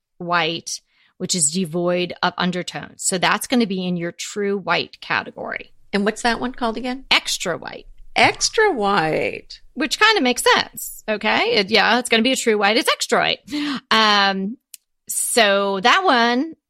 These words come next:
Speaker 1: if you're looking for a true white or if you're looking for, uh, trim paint, that might be a good choice.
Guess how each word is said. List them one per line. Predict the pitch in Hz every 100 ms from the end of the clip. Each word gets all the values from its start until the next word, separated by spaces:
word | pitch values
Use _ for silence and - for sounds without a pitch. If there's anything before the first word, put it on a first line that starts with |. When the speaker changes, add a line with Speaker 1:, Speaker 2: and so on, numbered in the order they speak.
| _
Speaker 1:
if | 185 -
you're | 180
looking | 165 160 170
for | - 175 160
a | 170
true | - 175 170
white | 175 226
or | 220 196
if | -
you're | 185
looking | 170 - 180 175
for, | - 175 170 170 165 160 -
uh, | 156 - -
trim | - 440 359 220 254 _ _ _ _ _ -
paint, | 165 95 196 185
that | -
might | 170 170
be | -
a |
good | - -
choice. | - - -